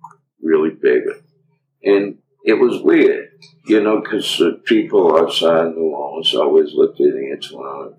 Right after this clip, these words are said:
being like a big star. But in his own hometown, it, it, or at least early on, he, he wasn't considered as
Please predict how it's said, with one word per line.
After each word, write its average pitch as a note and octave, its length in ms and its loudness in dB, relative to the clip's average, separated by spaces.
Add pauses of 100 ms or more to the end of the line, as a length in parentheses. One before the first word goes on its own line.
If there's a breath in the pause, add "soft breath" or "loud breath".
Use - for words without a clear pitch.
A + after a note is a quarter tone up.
being B1+ 300 -8
like - 160 -14
a - 120 -20 (200)
big - 220 -8 (100)
star. G2 600 0 (1120)
But G#2 180 4
in G#2+ 140 4
his G#2+ 180 -2
own G#2 340 -2
hometown, G#2 920 0 (2750)
it, G2 180 4
it, G2+ 340 4
or G#2+ 180 6
at - 120 0
least C#3 280 2
early E2 420 2
on, C#2 440 -10
he, C#2 280 -4
he - 180 -2
wasn't - 440 0
considered - 640 0
as - 160 -4